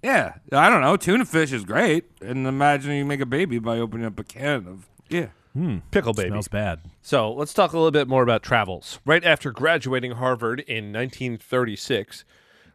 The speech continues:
Speaker 3: Billy went to Vienna with his friend Robert Miller. Their gay friends recommend that they stay at the Koning von Erngarn.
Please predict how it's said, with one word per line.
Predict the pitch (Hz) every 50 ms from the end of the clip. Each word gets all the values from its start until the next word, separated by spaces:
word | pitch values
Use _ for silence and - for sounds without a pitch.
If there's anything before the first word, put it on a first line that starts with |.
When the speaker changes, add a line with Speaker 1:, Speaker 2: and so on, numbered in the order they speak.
| _ _
Speaker 3:
Billy | 113 - 175 208 208
went | 175 165 175 165
to | - 156
Vienna | 123 127 131 139 139 139 127 113 113 123
with | 120 120 -
his | - 117 107
friend | - - - 127 127 123 117 - -
Robert | - 98 110 123 151 156 147 - -
Miller. | 120 120 120 110 95 69 64 - _ _ _ _ _ _ _ _ _
Their | 139 139 131
gay | 117 - 165 185 208 220
friends | - - 175 160 160 151 123 110
recommend | 135 135 - 135 117 113 113 123 131 123
that | 110 -
they | 117 107
stay | - - - - - 135 135 131
at | 131 - _
the | 117 104
Koning | - - - 156 170 175 170 170 165 147
von | 123 143 139 143 143 143 139 139 - - _ _ _ _ _ _ _ _ _ _ _
Erngarn. | - 151 156 156 139 127 110 92 87 82 80 78